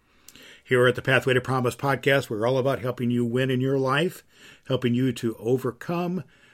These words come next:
those things that can get you down, those things which we call adverse conditions. Things like death of a family member or depression or a divorce or breakup of a relationship,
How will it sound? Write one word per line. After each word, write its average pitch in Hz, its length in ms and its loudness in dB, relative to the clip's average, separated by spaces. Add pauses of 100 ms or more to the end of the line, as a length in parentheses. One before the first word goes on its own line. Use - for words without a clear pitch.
(220)
those 117 420 -2
things 147 460 -2
that 104 300 -4
can 92 240 -12
get 117 260 -6
you 165 80 -2
down, 92 320 -6
those 107 180 -4
things 117 300 -4
which 110 240 -6
we 110 80 -6
call 117 440 -6
adverse 120 840 -2
conditions. 113 960 -6 (680)
Things 104 320 -6
like 101 300 -4
death 101 560 -4
of 104 220 -6
a 98 80 -8
family 113 480 -2
member 98 400 -8
or 104 340 -2
depression 104 840 -6
or 107 360 -8 (440)
a 107 120 -6
divorce 110 500 0
or 104 60 -2
breakup 120 420 -2
of 110 100 -4
a 113 60 -2
relationship, 110 1040 -4